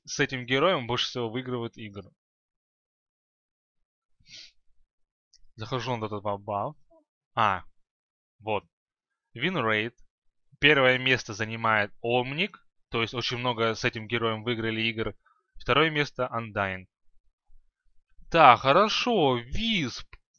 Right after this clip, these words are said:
Это очень интересно. То есть сейчас они будут пикать под Виспа. К С В щас забанят Тини. О, ну, естественно, я читаю игру.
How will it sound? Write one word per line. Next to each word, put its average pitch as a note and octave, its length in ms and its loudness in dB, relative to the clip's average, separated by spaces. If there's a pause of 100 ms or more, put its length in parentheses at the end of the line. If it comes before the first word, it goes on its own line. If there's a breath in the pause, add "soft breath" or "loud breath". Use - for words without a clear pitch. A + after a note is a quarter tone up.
(340)
Это B2+ 240 -4
очень G3+ 380 -4
интересно. G3 500 -2
То - 100 0
есть - 120 2
сейчас F#3+ 140 2
они F#3+ 140 0
будут E3+ 420 -4
пикать F#3+ 440 -4
под C3 280 -2 (140)
Виспа. B2 580 0 (840 soft breath)
К F3 120 2
С F3+ 220 4
В A3+ 180 4
щас G3+ 160 2
забанят F#3 580 4 (460)
Тини. C#3+ 500 -4 (160)
О, C4+ 320 6
ну, B3 200 6
естественно, B3+ 1160 8
я D#3+ 120 2
читаю C3 640 2
игру. B3+ 380 0